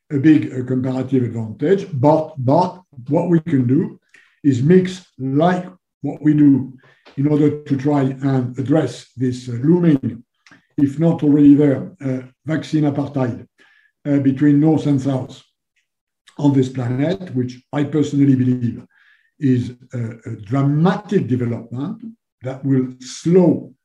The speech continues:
the exit of this, uh, economic crisis, uh, stemming from a sanitary crisis,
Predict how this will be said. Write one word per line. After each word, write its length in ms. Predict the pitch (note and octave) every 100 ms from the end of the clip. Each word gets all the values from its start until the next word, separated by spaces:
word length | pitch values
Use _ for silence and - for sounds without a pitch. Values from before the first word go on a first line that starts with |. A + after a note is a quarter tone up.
| _ _ _ _ -
the 200 | B2+ C#3
exit 480 | F#3 E3 C#3 C#3+ C3+ - C#3
of 120 | A#2+
this, 360 | C3 B2 - -
uh, 280 | B2 A#2 - _
economic 720 | C#3+ C#3 C#3 C#3 B2+ - - -
crisis, 600 | D3+ C#3 C3 A2+ - - _ _ _ _ _ _ _ _
uh, 180 | C#3+ B2+ B2+ -
stemming 520 | - E3+ E3+ E3 C3
from 280 | - C#3+ C3+
a 60 |
sanitary 500 | C3 D3 C#3 C#3 B2+
crisis, 680 | B2+ B2+ A#2 - A2 - _